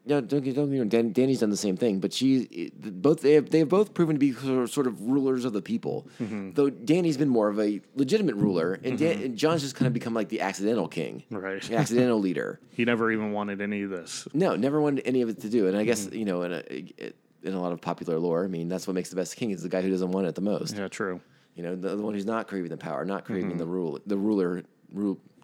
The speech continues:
Speaker 1: ruler. I was gonna say rulerness, and that's not even a word.
Speaker 2: <laughs> Yeah.
Speaker 1: <laughs>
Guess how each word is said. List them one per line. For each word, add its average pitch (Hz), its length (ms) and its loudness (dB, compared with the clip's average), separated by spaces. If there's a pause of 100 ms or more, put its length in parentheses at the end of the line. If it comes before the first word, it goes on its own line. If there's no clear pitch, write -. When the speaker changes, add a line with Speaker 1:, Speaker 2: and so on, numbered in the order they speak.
(160)
Speaker 1:
ruler. 80 240 -6
I - 20 0
was 98 120 0
gonna 113 80 -2
say 107 100 -4
rulerness, 92 460 0
and 95 120 -4
that's 95 180 0
not 92 200 0
even 92 260 2
a 90 60 0
word. 98 400 8
Speaker 2:
<laughs> - 40 -20
Yeah. 107 360 4
Speaker 1:
<laughs> 208 840 4